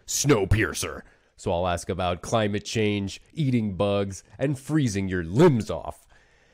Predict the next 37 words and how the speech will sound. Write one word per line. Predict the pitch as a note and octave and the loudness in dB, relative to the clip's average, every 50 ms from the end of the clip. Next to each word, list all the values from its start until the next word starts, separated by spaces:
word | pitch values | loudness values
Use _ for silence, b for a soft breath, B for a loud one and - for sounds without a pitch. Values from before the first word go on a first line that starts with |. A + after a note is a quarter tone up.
| b b b b b b _ _ _ | b b b b b b _ _ _
Hi | - F#3 | 0 0
everyone, | F3+ D3 C#3+ D3 C#3+ C#3+ | 2 4 4 4 6 6
I'm | C#3 C3+ | 4 4
your | C3+ C3 A#2+ | 4 4 4
host | B2+ B2+ A#2+ - | 4 4 2 0
Ethan | C3 B2 B2 A2+ | -2 -2 0 2
Edinburgh, | A2+ A2+ A2 G#2+ A2+ A2+ G#2 | 2 2 2 2 2 2 2
and | G#2+ | 2
I've | G#2 G2+ F#2+ | 0 0 0
got | A2 G#2 G2 F2 | 0 0 -2 -2
two | - - D3+ C#3 | -4 -4 -2 -2
wonderful | A#2+ F#2+ G2 B2+ D#3 E3+ C3+ G#2+ - G2+ F#2 E2 | 0 0 0 0 0 -2 -4 -4 -4 -6 -6 -6
guests | E2 D#2 - A2 A#2 C3+ B2+ - - - | -6 -2 0 0 0 0 -2 -6 -12 -6
joining | - C3+ B2+ B2+ B2+ B2+ B2+ | -4 -2 0 0 0 0 0
me | B2 B2 | 0 -2
today. | A#2+ - A#2+ G#2+ G2 A2+ A#2+ A#2+ A#2+ A#2+ A#2+ | -2 -4 -6 -4 0 0 2 2 4 2 0
My | F#2 F#2 G2+ F#2+ F#2 F2 | 0 0 0 0 -2 -2
first | - - - D3+ D#3+ D3+ C3 - - F#2+ | -6 -6 -4 -2 0 0 -2 -4 -8 -4
guest | F#2+ A#2+ B2 A#2+ A#2+ - | 0 0 0 0 -2 -4
is | - G#2+ F2+ G#2 | -8 -6 -6 -4
a | F#2+ F2+ | -6 -6
comic | - - - A2+ A2 A2+ A2 G#2 E2 D#2+ | -8 -8 -6 -4 -4 -2 -2 -4 -6 -6
based | - G2 G#2+ G#2 - - | -6 -6 -6 -6 -6 -6
in | F#2+ F#2 | -8 -6
San | - - G#2 G2+ | -4 -4 -4 -4
Francisco, | F#2 F#2 E2+ - - B2 B2+ - - D3+ D#3 E3 | -4 -6 -8 -6 -6 -6 -6 -2 0 2 4 6
although | D#3 D#3 E3+ F3 E3+ G3+ G#3+ A#3+ C4+ B3 | 6 6 6 6 6 4 4 4 2 2
he | G3 G#3+ A3 A3 G#3+ | 0 0 -2 -2 -2
just | F#3+ G3 G3 G3 - | 0 0 0 0 0
told | - F#3+ G3 G3 | 0 0 2 2
me | G3 F#3+ F3 | 2 0 2
he | F3+ F#3 F3 | 2 2 2
is | D3 E3+ E3+ D3+ | 2 0 0 0
moving | D3 D#3 D#3+ D#3+ E3 D#3+ D3+ | -2 -2 0 0 0 -2 -2
to | - D#3+ D#3 D3 - | -2 0 0 2 2
L | B2+ C#3 C#3+ C#3+ C#3+ | 4 4 4 4 6
A. | D3+ E3 B2 F2 F2 F#2+ C#3+ | 6 6 6 6 4 4 2